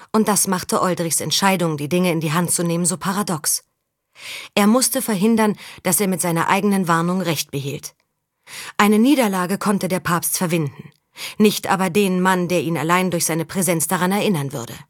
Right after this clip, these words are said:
Oldrich hatte schon andere Ratgeber des Heiligen Vaters unerwartete Tode sterben sehen, nur weil sie Zeuge gewesen waren, wie Innozenz sich geirrt hatte. Was aber Violante von Lerch betraf,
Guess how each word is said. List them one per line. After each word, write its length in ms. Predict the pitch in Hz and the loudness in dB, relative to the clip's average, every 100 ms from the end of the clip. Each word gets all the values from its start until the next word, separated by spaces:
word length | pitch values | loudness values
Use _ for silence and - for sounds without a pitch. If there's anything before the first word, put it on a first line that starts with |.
| _ _ _ _ _ - - - | _ _ _ _ _ -20 -20 -2
Oldrich 440 | 233 220 214 202 | 2 2 2 0
hatte 160 | 196 185 | -2 -2
schon 200 | - 185 | -2 0
andere 460 | - 202 165 147 139 | 0 0 0 -4 -2
Ratgeber 460 | 160 156 160 151 | -2 -2 -4 -2
des 180 | 151 - | -2 0
Heiligen 360 | 180 156 151 156 | 0 0 -2 -2
Vaters 420 | 175 156 160 - | 0 0 -2 -2
unerwartete 720 | 269 262 - 175 170 180 196 | 0 0 0 0 0 -2 -8
Tode 300 | - 202 151 | -2 -2 0
sterben 380 | 143 156 143 156 | -2 -2 -2 -2
sehen, 280 | 143 156 147 - - - | -2 -2 -4 -12 -20 -4
nur 260 | - 220 196 | 4 6 6
weil 120 | 180 | 0
sie 120 | 165 | -2
Zeuge 400 | 160 - 202 185 | -2 0 0 0
gewesen 420 | 160 175 180 180 170 | -2 -2 0 0 0
waren, 280 | 175 190 160 - - | 0 0 -4 -10 -10
wie 180 | - 214 | -2 2
Innozenz 520 | 220 190 175 196 170 - | 2 2 0 -2 -2 -2
sich 160 | 180 | -4
geirrt 380 | - - 160 - | -6 -6 -6 -8
hatte. 220 | 139 - - - _ _ _ _ _ _ _ _ _ _ _ | -10 -12 -18 -20 _ _ _ _ _ _ _ _ _ _ _
Was 240 | - 208 - | 0 2 2
aber 300 | - 190 185 | 0 0 0
Violante 460 | 196 185 208 233 190 | 0 2 2 0 -2
von 180 | 180 | -2
Lerch 300 | 165 214 262 | -2 -2 -6
betraf, 580 | - - - 120 - - | -8 -8 -8 -8 -10 -16